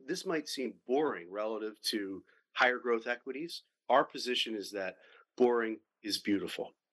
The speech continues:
megi's thematic orientation, in my view, is what makes the portfolio interesting, is a key differentiator relative to peers. We believe three secular investment themes,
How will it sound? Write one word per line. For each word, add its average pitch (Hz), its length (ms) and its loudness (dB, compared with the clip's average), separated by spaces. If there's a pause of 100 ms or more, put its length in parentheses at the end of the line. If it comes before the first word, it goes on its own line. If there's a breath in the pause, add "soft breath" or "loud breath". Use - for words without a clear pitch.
(1000 loud breath)
megi's 151 360 2
thematic 135 500 0 (140)
orientation, 151 720 -4 (320)
in 104 120 -10
my 113 200 0
view, 139 300 -6
is - 160 -10
what 117 160 -10
makes 127 320 -2
the - 60 -12
portfolio 113 600 2
interesting, 123 500 -2 (600 loud breath)
is 110 140 0
a 101 40 0
key 214 240 -2
differentiator 147 680 0
relative 107 400 -2
to - 80 -14 (100)
peers. 90 440 -10 (640)
We 151 160 4
believe 139 340 0
three 160 260 -2
secular 143 520 0
investment 117 440 -8
themes, 98 440 -8